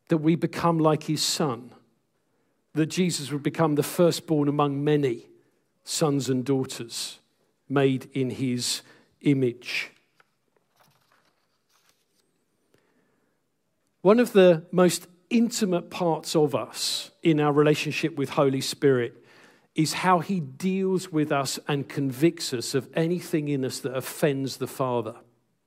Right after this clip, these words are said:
that offends him. And he works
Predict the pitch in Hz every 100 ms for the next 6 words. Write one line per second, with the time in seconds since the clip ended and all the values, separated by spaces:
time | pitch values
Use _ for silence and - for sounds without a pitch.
0 | _ _ _ _ 143 135 - 151 139 127
1 | - 139 117 - _ _ _ _ _ _
2 | _ _ _ _ _ _ _ - 180 175
3 | 156 196 233 208 -